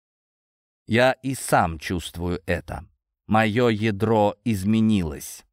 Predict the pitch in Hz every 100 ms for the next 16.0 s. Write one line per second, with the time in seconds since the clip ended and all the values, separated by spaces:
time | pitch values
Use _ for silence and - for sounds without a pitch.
0 | _ - 143 139 143 147 151 143 - 196
1 | 127 - - 135 127 - 139 135 143 139
2 | 101 90 131 131 127 - 180 170 - 180
3 | 170 - 160 147 123 143 - 92 82 82
4 | 123 110 117 110 117 120 110 110 131 131
5 | 104 104 117 113 - 78 - - 76 80
6 | 98 107 - 107 - 101 127 117 110 117
7 | 110 113 - 143 110 104 - 104 107 113
8 | 120 107 101 - 143 87 - _ _ _
9 | _ _ - - 180 208 214 214 - 175
10 | 147 143 151 - 135 139 147 147 139 139
11 | 139 131 - 135 139 135 - 147 147 -
12 | 151 135 131 135 139 - 165 147 156 156
13 | 143 110 - - - - 113 101 151 170
14 | 113 127 120 113 127 123 113 - - 135
15 | 135 131 131 123 - 117 - - 78